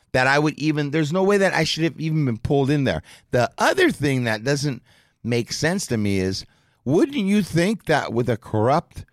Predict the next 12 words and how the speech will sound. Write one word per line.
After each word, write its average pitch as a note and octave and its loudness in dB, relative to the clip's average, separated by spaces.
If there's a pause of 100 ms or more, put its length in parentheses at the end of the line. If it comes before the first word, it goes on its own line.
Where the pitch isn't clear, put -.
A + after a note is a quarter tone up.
(680)
uh, F2+ -2 (560)
police C#3 0
department, B2 0 (360)
they C#3 4
would G#3 4
have C3+ -2
pulled D#3+ 2
me F#3 -2
aside C3 0
and E3 -2
said, A#2 -2
"Hey, B2 0